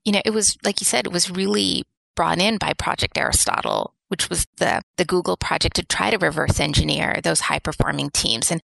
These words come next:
Ken, if you've talked about this with diver-, diversity is a key element of high performing teams, but none of that matters if people don't feel comfortable to express ideas. And as a manager, if you're looking just bottom line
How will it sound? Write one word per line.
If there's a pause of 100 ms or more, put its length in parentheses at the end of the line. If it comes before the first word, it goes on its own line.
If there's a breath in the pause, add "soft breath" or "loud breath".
(180)
Ken,
if
you've
talked
about
this
with
diver-,
diversity
is
a
key
element
of
high
performing
teams,
but (120)
none
of
that
matters
if
people
don't
feel
comfortable
to
express
ideas. (240)
And (140)
as
a
manager,
if
you're
looking
just
bottom
line